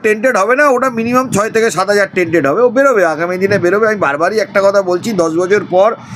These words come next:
পরীক্ষাটা বাতিল না হলে আমার থেকে খুশি, আমি খুব খুশি হব যদি পরীক্ষাটা বাতিল না হয় দশ বছর পর।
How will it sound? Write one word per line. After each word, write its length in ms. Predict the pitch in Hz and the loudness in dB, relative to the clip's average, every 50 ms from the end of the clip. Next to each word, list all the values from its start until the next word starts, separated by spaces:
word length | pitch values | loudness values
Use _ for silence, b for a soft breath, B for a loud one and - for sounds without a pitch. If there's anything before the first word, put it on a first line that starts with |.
| B B - | B B -2
পরীক্ষাটা 500 | 147 170 202 - - 214 214 208 202 180 | 0 0 0 0 0 -2 0 0 0 -2
বাতিল 460 | 139 139 156 180 - 233 240 240 233 | -2 -2 -2 -2 0 0 0 0 0
না 100 | 233 233 | 2 2
হলে 260 | 226 240 247 254 247 | 2 2 2 2 2
আমার 300 | 202 143 175 180 202 - - - | 2 0 0 0 0 -2 -4 -6
থেকে 220 | - 214 202 208 202 | -8 -4 -2 -2 -4
খুশি, 260 | - - 165 156 180 | -2 -4 -2 0 0
আমি 180 | 156 165 190 208 | 0 0 -2 -6
খুব 240 | - - 226 190 - | -6 -6 -6 -6 -4
খুশি 260 | - 190 170 185 202 | -6 -6 -2 0 0
হব 120 | 190 175 | 2 2
যদি 120 | 160 156 151 | 0 -2 0
পরীক্ষাটা 320 | 135 160 151 - - 151 | -2 -2 0 0 0 0
বাতিল 340 | 139 139 139 - 160 156 143 | 0 0 -2 -2 -4 -4 -2
না 160 | 135 143 156 | -2 0 0
হয় 120 | 156 151 139 | 0 -2 -2
দশ 180 | 113 117 110 | -2 -4 -2
বছর 260 | 107 104 92 85 80 76 - - | -2 -4 -4 -6 -10 -12 -12 -10
পর। 120 | - - | -8 -8